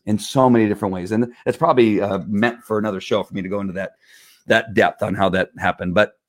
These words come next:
th-, it, it, this really is a, a crazy time, and we need to go back to law and order.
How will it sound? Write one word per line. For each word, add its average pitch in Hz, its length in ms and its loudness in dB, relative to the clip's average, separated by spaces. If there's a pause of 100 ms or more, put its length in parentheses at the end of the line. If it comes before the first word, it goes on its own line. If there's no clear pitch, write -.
(320)
th-, - 140 -10 (220)
it, - 240 -8 (640)
it, - 180 -2
this 143 240 -2
really 156 240 6
is 120 220 4
a, 107 240 2
a 98 80 2
crazy 95 460 -2
time, 92 340 -2
and 101 260 0
we 113 140 4
need 110 180 4
to 104 60 0
go 101 100 2
back 98 220 0
to 98 80 -2
law 95 160 2
and 95 80 -2
order. 120 380 2